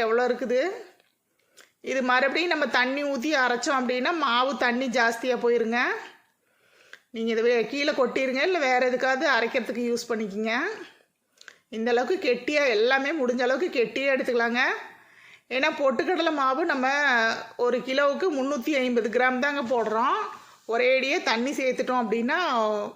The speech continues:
மாவு கொ-, லூசா போயிருங்க. லூசா போயிடுச்சு அப்படின்னா திரும்ப பொட்டுக்கடலை மாவு தான் சேர்த்தணும். அப்புறம் அரிசி மாவு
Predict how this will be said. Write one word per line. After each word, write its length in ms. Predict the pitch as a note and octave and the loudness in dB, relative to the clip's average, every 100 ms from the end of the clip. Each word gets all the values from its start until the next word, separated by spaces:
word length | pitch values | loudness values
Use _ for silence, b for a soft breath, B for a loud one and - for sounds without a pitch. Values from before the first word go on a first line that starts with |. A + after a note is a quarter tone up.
| - _ _ b b _ _ _ | -16 _ _ b b _ _ _
மாவு 420 | G#3+ A3+ B3+ D4+ C#4+ A#3 A3 G#3 G#3 | -4 0 2 2 2 2 2 0 0
கொ-, 140 | G#3+ G#3 G3+ G#3+ | 0 2 0 0
லூசா 320 | B3 D4+ D#4+ C#4 | -2 -2 0 0
போயிருங்க. 380 | B3+ A3+ G#3 G3+ G3 | 2 2 0 -2 -2
லூசா 340 | A#3+ C4 D4+ C4 | -2 -2 -2 0
போயிடுச்சு 420 | B3+ A3+ A#3 B3 A3+ | 0 2 0 0 0
அப்படின்னா 280 | A3 B3+ E4 A#3+ | 0 -2 -2 -2
திரும்ப 260 | A#3+ B3 A#3 | 0 0 0
பொட்டுக்கடலை 440 | A3+ A#3 A#3 A#3+ A#3 | 0 0 0 0 -2
மாவு 160 | A#3 A3 | -2 -2
தான் 140 | A#3+ A#3 | -2 -2
சேர்த்தணும். 440 | G#3+ G#3+ A#3 D4+ - B B B B | -2 -2 -4 -4 -10 B B B B
அப்புறம் 300 | - A3 A3+ A3 | -6 0 4 4
அரிசி 240 | A#3+ C#4 B3 | 2 0 0
மாவு 160 | A#3 | 0